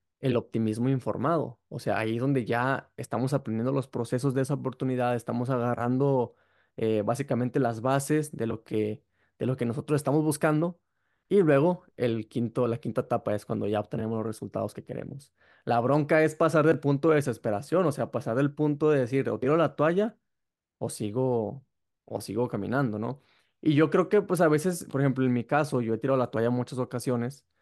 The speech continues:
ah, y tal vez no debí de haberla tirado tan rápido, ¿verdad? Tuve, pude haber seguido intentando, pero a lo que voy con esto es que es muy común que cuando uno está, pues, chavo, estamos chavos y, y vemos muchas oportunidades, como queremos tomar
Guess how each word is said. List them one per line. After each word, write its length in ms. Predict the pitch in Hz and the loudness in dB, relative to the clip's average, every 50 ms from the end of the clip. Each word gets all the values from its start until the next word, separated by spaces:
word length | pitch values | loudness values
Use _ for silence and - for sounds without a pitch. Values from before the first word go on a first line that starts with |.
| _ _ _ _ _ _ _ - | _ _ _ _ _ _ _ -12
ah, 340 | - - 104 104 104 - - - | -8 -8 -6 -6 -6 -8 -8 -8
y 120 | 120 127 | -10 -6
tal 180 | - 139 123 120 | -2 -2 0 0
vez 140 | 123 120 123 | 0 0 0
no 140 | 127 123 | 0 0
debí 180 | 120 123 123 127 | 0 0 0 0
de 60 | 120 120 | 0 0
haberla 260 | 120 120 117 120 110 | 0 0 -2 -4 -4
tirado 360 | - 117 104 104 110 117 117 | -4 -4 -2 0 -2 -2 -2
tan 280 | - - - - 110 110 | -6 -8 -10 -10 -8 -6
rápido, 480 | - 151 175 - - - 95 - 131 - | -4 -4 -4 -4 -8 -12 -12 -14 -14 -12
¿verdad? 240 | - - 107 107 - | -8 -6 -6 -6 -6
Tuve, 600 | - - 104 113 123 123 113 107 101 - 143 143 _ _ _ _ _ | -6 -4 -2 0 2 2 0 0 -2 -4 -8 -12 _ _ _ _ _
pude 560 | - 110 113 120 123 117 113 110 104 104 107 | -4 -2 0 2 2 2 2 0 -2 -4 -6
haber 340 | 131 131 107 107 113 113 117 | -6 -4 -4 -2 -2 -4 -4
seguido 300 | - - 120 117 123 123 | -4 -6 -4 0 0 0
intentando, 640 | 127 127 - 135 127 117 - 120 117 117 123 131 139 _ _ _ _ _ _ _ _ _ _ _ _ _ | 0 0 0 -2 -2 -2 -2 -2 -2 -2 -4 -6 -8 _ _ _ _ _ _ _ _ _ _ _ _ _
pero 140 | - 151 147 | 2 4 4
a 20 | 147 | 6
lo 120 | 151 147 | 4 4
que 60 | 147 160 | 4 4
voy 140 | 147 156 | 4 4
con 160 | 160 180 180 185 | 4 2 2 2
esto 220 | 185 175 - 170 | 2 2 2 0
es 100 | 160 165 | 0 0
que 420 | - 170 165 165 156 147 147 - _ _ _ _ _ _ _ | 2 2 4 4 4 2 -2 -8 _ _ _ _ _ _ _
es 200 | - 131 139 143 | -2 -2 0 2
muy 240 | 151 156 160 165 160 | 4 6 6 6 4
común 480 | 165 175 170 165 156 160 160 170 156 143 - _ | 4 4 4 6 6 4 4 2 0 -6 -12 _
que 140 | _ - - | _ -14 -6
cuando 260 | - 131 123 120 113 | -2 -2 0 0 0
uno 180 | 110 113 120 131 | 0 0 0 -2
está, 580 | 127 - - 127 127 127 123 123 120 - - _ _ _ - _ _ | -2 0 0 2 2 4 4 2 0 -2 -4 _ _ _ -20 _ _
pues, 160 | - 101 - | -16 -16 -14
chavo, 300 | - - - 117 120 113 110 | -4 0 0 2 2 0 -2
estamos 300 | 110 - 101 110 117 120 | -4 -4 -4 -4 -4 -4
chavos 360 | - - 113 113 117 117 - | -2 -2 0 0 -2 -2 -4
y, 60 | 107 101 | -6 -6
y 140 | - 110 110 | -4 -4 -2
vemos 240 | 107 104 110 120 113 | -2 -2 -2 -2 -4
muchas 240 | 120 113 - 120 | -4 -6 -4 -4
oportunidades, 540 | 135 123 104 120 - 113 113 113 110 117 120 - | -4 -4 -4 -6 -6 -4 -4 -2 -2 -2 -4 -4
como 200 | - 117 110 - | -6 -6 -6 -6
queremos 320 | - 107 104 110 113 - | -6 -6 -4 -6 -6 -6
tomar 300 | - 113 107 107 104 - | -6 -6 -4 -4 -6 -8